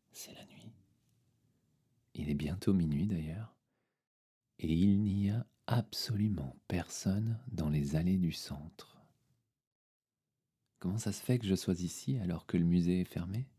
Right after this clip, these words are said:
C'est très simple. J'ai été invité ici par un de mes amis qui est mécène des expositions. Il a privatisé tout le musée en nocturne. Et l'atmosphère est incroyable.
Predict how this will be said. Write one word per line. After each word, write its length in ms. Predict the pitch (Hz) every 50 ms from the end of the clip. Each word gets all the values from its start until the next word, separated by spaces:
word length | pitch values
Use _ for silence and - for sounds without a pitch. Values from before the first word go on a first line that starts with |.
| _ _ - - - - - - -
C'est 260 | - - - _ _
très 260 | - - - - 92
simple. 500 | - - - 71 67 64 - - - - _ _ _ _ _ _ _ _ _ _ - - - - -
J'ai 200 | 78 78 95 110
été 180 | 113 - 113
invité 380 | 110 104 98 98 104 101 - 110
ici 300 | 107 101 104 - - -
par 200 | - 90 85 80
un 100 | 85 101
de 80 | 104
mes 260 | 98 95 92 82 - 82
amis 260 | 78 98 123 139 143 -
qui 240 | - - - 78
est 200 | 76 76 78 76
mécène 720 | 76 76 76 80 98 98 - - - 82 80 90 110 113 107 101
des 260 | 101 78 82 85 80
expositions. 680 | 82 82 - - - 95 80 80 73 - - - - - - _ _ _ _ _ _ _ _ _ _ _ _ _ _ _ _ _ _ _ _ _ _ _ _ _ _ _ _ _ _ _ _ _ _ _ _ _ - - 90
Il 120 | 87 87
a 80 | 82 76
privatisé 760 | - - - 98 82 82 82 - - 92 87 92 92 95 - _
tout 120 | - - 107
le 80 | 101
musée 360 | 92 92 92 90 87 85 92 92
en 120 | 85 80
nocturne. 600 | 82 82 82 - - - - 80 73 71 73 - _ _ - - - - - - - - - - - - - - -
Et 100 | - 98
l'atmosphère 840 | 107 120 117 - - 120 117 - - - - 117 123 127 110 98 90
est 380 | 80 78 76 73 76 - -
incroyable. 800 | - 90 95 - - - 85 78 76 - - - - - - -